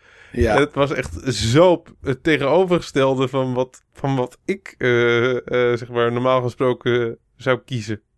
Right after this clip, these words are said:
Speaker 1: Soms is dat wel leuk, Steve. Even een
Speaker 2: Ja,
Speaker 1: keer uit je
Speaker 2: ja,
Speaker 1: comfortzone.
Speaker 2: ja, ik heb echt wel gelachen. Behalve,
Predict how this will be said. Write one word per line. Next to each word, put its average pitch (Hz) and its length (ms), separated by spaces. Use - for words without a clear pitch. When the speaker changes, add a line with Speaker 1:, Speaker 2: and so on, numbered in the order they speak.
Speaker 1:
Soms 214 340
is 160 80
dat 139 180
wel 131 160
leuk, 170 260
Steve. 113 360
Even - 220
een - 60
Speaker 2:
Ja, - 40
Speaker 1:
keer 466 60
uit 480 120
je 453 140
Speaker 2:
ja, 427 160
Speaker 1:
comfortzone. 302 400
Speaker 2:
ja, - 60
ik - 80
heb 240 160
echt 214 160
wel 190 140
gelachen. 165 440
Behalve, 143 600